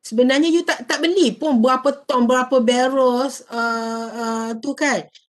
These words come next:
You hanya trade je benda tu. You speculate harga naik ke turun, harga minyak, minyak mentah dunia. Atau minyak kelapa sawit ataupun getah. Kan? Itu, that is the commodity kan.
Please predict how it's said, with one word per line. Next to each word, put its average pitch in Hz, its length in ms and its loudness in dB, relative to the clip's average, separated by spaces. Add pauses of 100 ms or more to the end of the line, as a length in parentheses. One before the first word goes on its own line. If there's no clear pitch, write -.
(120)
You 277 140 -2
hanya 302 240 0
trade 285 480 -4
je 247 80 4
benda 240 320 0
tu. 226 400 -2 (160)
You 247 80 -2
speculate 247 560 0
harga 220 320 -2
naik 254 320 0
ke 240 80 -2
turun, 233 240 0
harga 202 240 -4
minyak, 208 400 -6 (160)
minyak 202 240 -10
mentah 202 320 -8
dunia. 190 400 -6 (640)
Atau - 240 -6
minyak 214 480 -4
kelapa 214 240 -6
sawit 208 480 -4
ataupun 208 560 -12
getah. 220 400 -2 (320)
Kan? 202 220 -10
Itu, 226 260 -6
that 247 160 0
is 254 220 -4
the 214 160 0
commodity 214 680 -4
kan. 196 240 -4